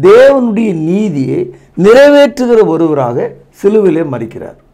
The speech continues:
தேவனுடைய நீதியை நிறைவேற்றுவதற்காக, to fulfill God's righteousness,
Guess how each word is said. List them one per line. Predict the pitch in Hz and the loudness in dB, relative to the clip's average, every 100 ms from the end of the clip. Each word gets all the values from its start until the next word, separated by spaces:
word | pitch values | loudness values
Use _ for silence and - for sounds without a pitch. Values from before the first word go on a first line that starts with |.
| _ 110 92 _ _ _ _ _ _ _ - | _ _ -20 _ _ _ _ _ _ _ -10
தேவனுடைய | 160 233 285 294 269 220 247 214 | 0 4 4 2 0 0 -2 0
நீதியை | 180 240 285 277 277 269 | 0 0 0 0 0 0
நிறைவேற்றுவதற்காக, | 190 185 214 240 240 240 226 170 139 - 87 76 82 _ _ _ _ | 0 2 4 4 0 -2 -6 -4 -4 -8 -12 -12 -18 _ _ _ _
to | 175 143 175 | -8 -6 -4
fulfill | 180 139 - 254 240 330 _ _ _ _ _ 135 | -4 -4 -4 -4 -4 -10 _ _ _ _ _ -6
God's | 139 175 190 190 - | 0 2 2 -2 -6
righteousness, | 131 143 - 143 - 90 90 | -4 -4 -6 -12 -12 -16 -18